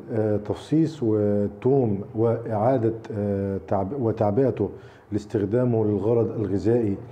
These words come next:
هل هذا هو العنصر التسويقي فقط لمنتج الثوم، ولا أم أن هناك، آه، بعض المواضيع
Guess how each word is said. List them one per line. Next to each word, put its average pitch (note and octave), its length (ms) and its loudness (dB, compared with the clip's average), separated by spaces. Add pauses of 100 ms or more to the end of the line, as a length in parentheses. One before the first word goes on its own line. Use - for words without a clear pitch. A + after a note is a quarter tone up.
(300)
هل D3+ 300 4
هذا B2+ 440 4
هو B2+ 420 4
العنصر B2 420 2
التسويقي B2+ 500 -2
فقط A#2+ 480 -2 (520)
لمنتج A2+ 840 2
الثوم، B2+ 400 0 (320)
ولا D3+ 360 4 (420)
أم D#3+ 200 0 (160)
أن D3 200 2
هناك، B2+ 760 2 (400)
آه، A2 600 0
بعض A#2 500 0 (680)
المواضيع A2 880 2